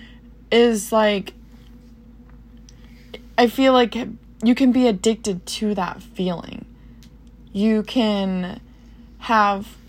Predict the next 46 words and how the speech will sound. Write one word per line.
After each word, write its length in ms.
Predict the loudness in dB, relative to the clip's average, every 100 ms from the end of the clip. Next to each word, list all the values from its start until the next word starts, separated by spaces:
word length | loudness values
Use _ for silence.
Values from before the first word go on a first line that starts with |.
| -4
like, 320 | 2 2 0
in 140 | -2 0
the 60 |
deep 320 | -2 -4 -8
pits 220 | -4 -6 -4
of 100 | -4
your 120 | -4
stomach, 760 | -6 -6 -2 -2 -2 -6 -12 -8
just, 380 | -4 -4 -4
like, 340 | -2 -2 -2 -8 -20 -20 -20 -20 -16
your, 220 | -4 -4 -4 -8 -20 -10
your 160 | -2 -2
brain 340 | 0 0 0
and 160 | 0 0
your 120 | -2
mind 260 | 0 0 0
just 240 | -4 -6
forcing 420 | -4 -4 -2 -4
you 160 | -2 -2
that, 200 | -4 -4
like, 340 | -4 -6 -6
you 100 | -6
need 480 | -4 -4 -4 -4 -6
to 140 | -12
do 200 | -8 -6
that, 380 | -4 -4 -6 -6
despite 420 | -4 -4 -2 -4
the 80 | -6
fact 280 | -6 -6 -6
that 120 | -8
it 120 | -6
wouldn't 280 | -4 -4 -4
have 180 | -6 -8
an 80 | -8
addictive 480 | -8 -8 -8 -10 -8
chemical 500 | -10 -10 -12 -12 -12
in 140 | -12
it. 160 | -14 -18 -20 -20 -20 -20 -20 -10
So 160 | 4 4
I 80 |
just 220 | 6 2 2
thought 180 | 2
it 60 | 2
was 180 | -2 -2
really 240 | -4 -2
interesting 880 | -2 -4 -2 -4 -4 -4 -2 -4 -8